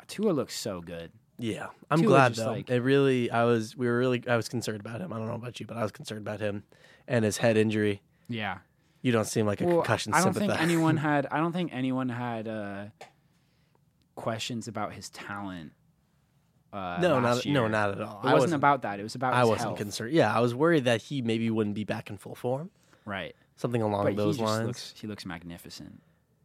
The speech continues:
Speaker 2: Yeah.
Speaker 1: He looks magnificent.
Speaker 2: He looks good.
Speaker 1: And
Speaker 2: I
Speaker 1: they
Speaker 2: mean,
Speaker 1: didn't have Jalen Waddle in that game.
Speaker 2: they're also a very fair point. So they can get it done on the ground. They can get it done through the air.
Speaker 1: What do
Speaker 2: And
Speaker 1: you think? If
Speaker 2: sometimes
Speaker 1: they
Speaker 2: they
Speaker 1: had Jalen Waddle, eighty points?
Speaker 2: <laughs> No.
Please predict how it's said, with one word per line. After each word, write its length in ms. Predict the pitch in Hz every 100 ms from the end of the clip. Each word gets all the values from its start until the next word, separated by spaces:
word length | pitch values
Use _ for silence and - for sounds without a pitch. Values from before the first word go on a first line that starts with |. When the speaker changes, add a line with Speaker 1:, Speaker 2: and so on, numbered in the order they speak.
| _
Speaker 2:
Yeah. 440 | 127 104 95 - - - -
Speaker 1:
He 40 |
looks 140 | 101 -
magnificent. 560 | 78 85 80 - - 285
Speaker 2:
He 80 |
looks 240 | 277 123 -
good. 320 | - 104 104
Speaker 1:
And 40 |
Speaker 2:
I 20 | 120
Speaker 1:
they 80 | 139
Speaker 2:
mean, 80 |
Speaker 1:
didn't 160 | 147 156
have 140 | 147 127
Jalen 340 | 123 110 95
Waddle 300 | 92 80 78
in 100 | 78
that 160 | 67 73
game. 220 | - 67 _ _ _ _ - _
Speaker 2:
they're 280 | 127 120 120
also 320 | 113 110 117
a 60 | 107
very 220 | 107 104
fair 260 | - 104 98
point. 320 | - 104 95
So 100 | -
they 100 | 120
can 160 | 117 120
get 120 | 120
it 80 | 110
done 140 | 113
on 100 | 107
the 60 | 107
ground. 400 | 113 110 110 117 - _ -
They 100 | 110
can 120 | 117
get 120 | 113
it 100 | 110
done 220 | 110 107
through 140 | 107 104
the 140 | 107
air. 200 | 107 107
Speaker 1:
What 60 | 107
do 20 |
Speaker 2:
And 60 | - -
Speaker 1:
you 60 |
think? 60 | 123
If 60 | 131
Speaker 2:
sometimes 340 | 185 170 127
Speaker 1:
they 160 | 160 120
Speaker 2:
they 120 | 151
Speaker 1:
had 80 | 147
Jalen 60 | 139
Waddle, 300 | 131 147 143
eighty 240 | 117 127
points? 440 | 139 165 160 - -
Speaker 2:
<laughs> 40 | - - - _ -
No. 400 | 113 - -